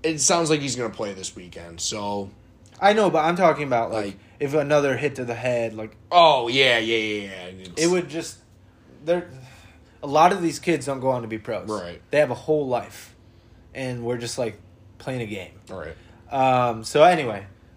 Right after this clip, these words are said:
Speaker 2: moving past that. Not good.
Speaker 1: No.
Speaker 2: Um, not good.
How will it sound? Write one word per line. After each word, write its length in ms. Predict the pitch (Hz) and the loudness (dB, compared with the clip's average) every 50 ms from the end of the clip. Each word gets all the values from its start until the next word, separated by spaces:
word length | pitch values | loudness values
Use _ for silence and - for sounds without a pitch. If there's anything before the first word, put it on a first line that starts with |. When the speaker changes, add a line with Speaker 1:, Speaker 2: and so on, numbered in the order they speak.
| - - | -12 -8
Speaker 2:
moving 300 | 135 139 139 139 135 123 | -6 -4 -4 -4 -4 -2
past 360 | 131 143 127 123 107 - - | 0 2 2 2 0 -2 -6
that. 280 | 107 101 98 92 - | -8 -8 -8 -10 -4
Not 240 | - 151 160 170 143 | 0 2 2 2 2
good. 220 | 127 123 104 90 - - - _ - - - - - | 0 -4 -4 -6 -8 -14 -20 _ -20 -20 -20 -20 -12
Speaker 1:
No. 120 | - - - - - - - _ - - - - - _ _ - | -10 -10 -10 -10 -12 -20 -20 _ -20 -20 -20 -20 -20 _ _ -8
Speaker 2:
Um, 520 | 123 117 110 110 107 107 104 104 104 98 - - - - - - - - - - - - - - - - - - - - - - | -6 -4 -4 -4 -6 -6 -8 -12 -16 -20 -20 -20 -20 -20 -20 -20 -20 -20 -20 -20 -20 -20 -20 -20 -20 -20 -20 -20 -20 -20 -18 -14
not 180 | 120 107 101 | -14 -14 -14
good. 180 | - - - | -16 -18 -20